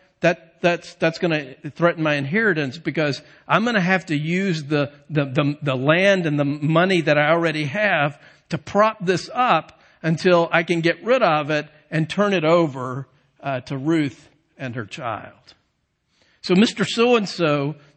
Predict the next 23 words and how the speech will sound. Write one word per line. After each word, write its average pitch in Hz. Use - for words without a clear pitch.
does 185
a 214
calculus 151
and 131
says, 127
"That's 156
not 156
for 156
me. 127
Boaz, 135
you 127
do 110
it." 87
Now, 143
one 175
of 202
the 208
things 175
that 165
you 151
have 151
to 156
s-, 127